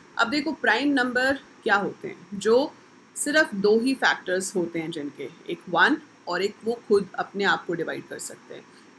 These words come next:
इसके अलावा उनके कोई भी factor नहीं होते। One is not a prime number क्योंकि उसका एक ही factor है वन। तो जिस number के दो factors हैं,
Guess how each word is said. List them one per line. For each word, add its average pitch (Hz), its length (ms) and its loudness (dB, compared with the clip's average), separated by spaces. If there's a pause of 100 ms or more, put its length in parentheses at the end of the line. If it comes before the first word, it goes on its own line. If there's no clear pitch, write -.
इसके 285 360 0
अलावा 165 460 0 (120)
उनके 208 340 0 (140)
कोई 196 180 4
भी 208 120 -2
factor 180 360 -2
नहीं 156 180 -6
होते। - 340 -18 (220)
One 214 280 6
is 226 200 -4
not 220 160 0
a 226 80 -8
prime 185 240 -2
number 185 200 -4
क्योंकि 226 260 -12
उसका 254 200 -6
एक 190 200 -2
ही 202 60 -4
factor 175 360 -4
है 202 60 -2
वन। 170 220 -6 (520)
तो 233 40 -2
जिस 320 280 0
number 226 340 2
के 254 160 -6
दो 233 280 2
factors 156 560 -4
हैं, 160 160 -6